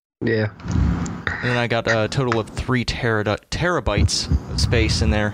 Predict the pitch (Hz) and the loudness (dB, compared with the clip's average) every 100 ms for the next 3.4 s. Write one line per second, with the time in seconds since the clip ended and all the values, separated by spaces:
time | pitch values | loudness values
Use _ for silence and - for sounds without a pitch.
0 | - - - 151 - 143 - 147 147 143 | -4 -6 -2 -2 0 -2 0 0 2 0
1 | 135 135 - - _ _ _ _ _ _ | -2 -6 -16 -20 _ _ _ _ _ _
2 | _ _ _ 107 104 107 - 107 104 104 | _ _ _ -2 0 0 0 0 2 2
3 | 107 104 101 | 0 0 -2